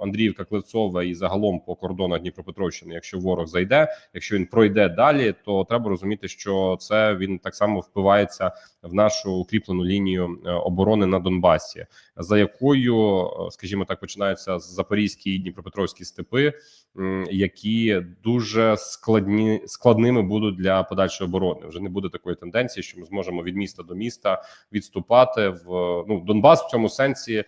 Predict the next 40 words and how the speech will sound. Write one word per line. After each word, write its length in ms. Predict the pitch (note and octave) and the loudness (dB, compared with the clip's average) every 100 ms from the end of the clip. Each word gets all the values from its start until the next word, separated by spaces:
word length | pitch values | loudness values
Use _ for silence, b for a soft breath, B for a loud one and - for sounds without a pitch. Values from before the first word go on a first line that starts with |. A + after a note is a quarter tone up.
| b b _ | b b _
він 80 | A2 | -2
є 60 | G#2+ | 2
кращим 400 | B2+ - - F2 | 6 6 4 -2
для 100 | F#2 | -2
оборони, 480 | F2+ G2+ C3 A#2+ | 0 2 2 2
е, 340 | G2 F#2 E2+ F#2 | 2 0 -2 -6
з 60 | |
точки 240 | - F#2+ F#2 | -12 -20 -6
зору 240 | G#2 G2+ | -2 -2
густонаселеності 840 | G2 - G2 F2+ G2+ F2+ F2 - F2+ | -4 -8 -10 -6 -4 -4 -6 -10 -8
регіону. 540 | E2 F2 E2+ D#2+ E2+ _ B B _ | -8 -6 -6 -6 -12 _ B B _
Тут 140 | - D3 | 2 4
же 100 | C#3 | 4
ми 100 | B2 | 6
бачимо 400 | A#2+ A#2 A2 G#2 | 6 4 2 -2
на 100 | G2+ | -2
цій 200 | - G2+ | -2 -2
мапі, 440 | G2 F#2+ F#2 F#2 | 2 2 0 -6
що, 380 | - - - F#2+ F#2 F#2 F2+ F2 F2 F2+ | -8 -14 -8 -4 -2 0 2 2 0 -2
ну, 280 | F#2 F2+ - | -6 -6 -6
все 160 | - | -6
те, 120 | A2 A#2 | -2 0
що 140 | G#2 | 2
бачите 260 | G#2 - F#2 | 2 2 2
жовтими 360 | G#2 - F#2 | 0 0 0
лініями, 380 | G#2 C3+ A2 F#2 | 0 0 0 -2
це 200 | - G2 | -2 -2
якраз 260 | F#2 F2+ - | -2 -2 -4
таки 180 | - | -6
лінії 240 | F2 F#2 F2 | -2 0 0
укріплення. 580 | E2+ E2 - D#2 - - B B B _ | -4 -8 -14 -14 -14 -16 B B B _
Е, 60 | F2+ | -4
все 180 | F2 F#2 | -4 0
те, 120 | A#2 | 0
що 220 | - A2 | 0 0
за 200 | G2+ B2+ | 6 6
ними, 420 | C3 B2+ A#2+ G#2+ G2 | 6 4 2 0 -2
це 340 | - F#2 F#2 G2 | -4 -4 -4 -6
відкритий 420 | F#2+ G#2+ G2 F#2+ | -2 2 2 0
простір. 540 | - E2 E2 - E2 | -4 -6 -6 -8 -10